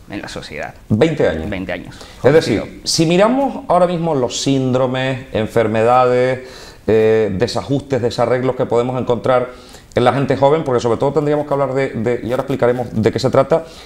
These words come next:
Speaker 2: ¿Hikikomori sería un síndrome que afecta a gente joven?
Speaker 1: Sí. Va creciendo. En la media de edad va creciendo, pero más o menos está entre los quince a veinticuatro, veinticinco años.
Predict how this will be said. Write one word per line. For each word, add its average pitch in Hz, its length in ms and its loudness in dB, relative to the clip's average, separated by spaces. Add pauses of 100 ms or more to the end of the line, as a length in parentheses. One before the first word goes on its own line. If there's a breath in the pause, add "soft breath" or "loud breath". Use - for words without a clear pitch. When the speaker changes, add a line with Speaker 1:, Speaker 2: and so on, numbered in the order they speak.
(140 loud breath)
Speaker 2:
¿Hikikomori 151 560 2
sería 185 400 0
un 175 160 -2
síndrome 185 380 0
que 165 80 -2
afecta 190 440 -4
a 123 60 -2
gente 156 220 0
joven? 190 240 -2 (300)
Speaker 1:
Sí. - 420 -4 (920 loud breath)
Va 156 140 6
creciendo. 175 580 2 (360)
En 110 120 -2
la 107 80 2
media 208 360 0
de 185 180 0
edad 214 200 -2 (220)
va 139 100 4
creciendo, 113 520 -2 (200)
pero 120 180 0
más 139 180 0
o 185 60 0
menos 196 340 -2
está 143 260 0
entre 131 240 0
los 113 280 -2
quince 190 680 -2
a 110 220 0
veinticuatro, 123 880 0 (200)
veinticinco 110 540 -6
años. 67 400 -8